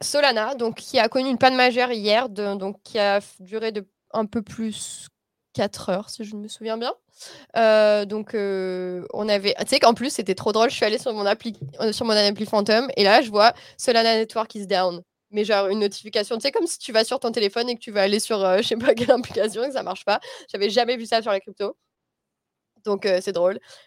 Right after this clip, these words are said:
Mais, euh, mais ouais, en fait, bah, écoute, maintenant, ça fonctionne. Après, euh, j'en ai parlé avec pas mal de monde en space hier. C'est encore des blockchains qui sont assez nouvelles.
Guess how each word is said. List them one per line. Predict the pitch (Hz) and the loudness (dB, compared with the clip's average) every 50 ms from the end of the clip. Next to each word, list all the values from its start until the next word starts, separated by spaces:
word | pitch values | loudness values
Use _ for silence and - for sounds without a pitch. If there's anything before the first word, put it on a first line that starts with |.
| _ - | _ -10
Mais, | 220 220 226 226 226 220 220 | -6 -2 0 2 2 4 4
euh, | 214 208 202 202 196 196 190 180 170 160 156 147 104 73 - | 6 6 6 6 4 4 4 2 0 0 -2 -2 -4 -4 -6
mais | - 233 233 233 233 240 233 240 | -6 -4 -2 -2 2 4 4 4
ouais, | 247 262 277 294 294 277 | 6 4 4 4 4 2
en | 226 208 | 0 -2
fait, | - 254 294 294 - 233 | -2 -4 -4 -4 -6 -6
bah, | 208 190 180 175 | -4 -2 -2 -2
écoute, | 175 190 - 247 233 - - _ _ _ _ _ _ _ _ - | -4 -6 -8 -14 -18 -18 -20 _ _ _ _ _ _ _ _ -10
maintenant, | 196 202 247 | -6 -6 -4
ça | - 320 277 | -4 -4 -6
fonctionne. | - 226 226 - 269 254 269 - | -6 -8 -8 -6 -6 -4 -2 -2
Après, | 202 214 - - 240 262 285 - - - | -2 -4 -2 -2 0 0 0 0 -2 -2
euh, | 233 226 214 202 202 | 0 2 2 2 0
j'en | 214 220 202 | -2 -4 -8
ai | 196 190 | -8 -6
parlé | 214 202 208 214 | -6 -4 -4 -4
avec | 214 196 190 - | -4 -4 -6 -10
pas | 214 | -8
mal | 220 233 240 | -8 -8 -8
de | 220 226 | -8 -8
monde | 233 233 240 | -8 -8 -8
en | 214 | -8
space | 208 - - 214 233 240 - - | -10 -8 -6 -6 -6 -6 -6 -6
hier. | 214 196 202 233 339 392 _ _ _ _ _ _ _ _ _ _ _ _ _ _ _ _ _ _ _ _ _ _ _ _ _ _ _ _ _ _ | -2 0 2 2 0 -2 _ _ _ _ _ _ _ _ _ _ _ _ _ _ _ _ _ _ _ _ _ _ _ _ _ _ _ _ _ _
C'est | - - | -4 -2
encore | 202 190 185 233 233 214 | 0 2 2 2 2 2
des | 233 220 220 | 2 -2 -2
blockchains | 185 175 185 196 190 - 220 220 | -4 -4 -6 -6 -4 -4 -8 -8
qui | 208 - | -8 -10
sont | - 214 | -8 -8
assez | 185 190 196 | -8 -6 -8
nouvelles. | 190 185 180 196 208 247 269 | -8 -2 -2 0 -2 -2 -4